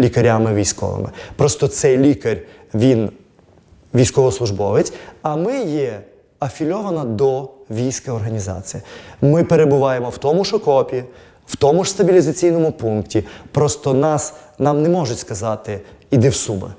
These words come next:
І нам не можуть сказати, наприклад, е, е, е, «Ця машина їде картошку перевозити», розумієте? Тому що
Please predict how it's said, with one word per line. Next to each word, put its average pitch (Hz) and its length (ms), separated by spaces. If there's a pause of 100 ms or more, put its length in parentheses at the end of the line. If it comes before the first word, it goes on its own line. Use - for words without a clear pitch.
(1040)
І 139 80
нам 147 200
не 147 60
можуть 147 260
сказати, 127 560 (260)
наприклад, 123 600
е, 113 40
е, 110 40 (2000)
е, - 60
«Ця 135 160
машина 123 800 (100)
їде 120 240
картошку 110 540
перевозити», 95 580
розумієте? 131 440 (360)
Тому 135 200
що 120 280